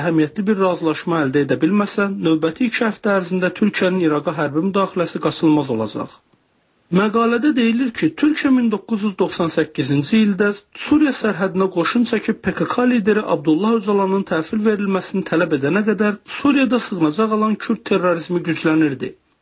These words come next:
Lakin Türkiyənin hərbi və siyasi təzyiqləri gücləndikdən sonra Öcalanın həbsi P K K-nı xeyli zəiflətmişdi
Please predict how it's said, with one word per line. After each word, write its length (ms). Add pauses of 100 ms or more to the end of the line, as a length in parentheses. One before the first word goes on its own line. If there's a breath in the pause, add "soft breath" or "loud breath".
Lakin 440
Türkiyənin 500
hərbi 300
və 140
siyasi 280
təzyiqləri 640
gücləndikdən 640 (100)
sonra 340 (100)
Öcalanın 640
həbsi 340
P 80
K 220
K-nı 300
xeyli 280
zəiflətmişdi 840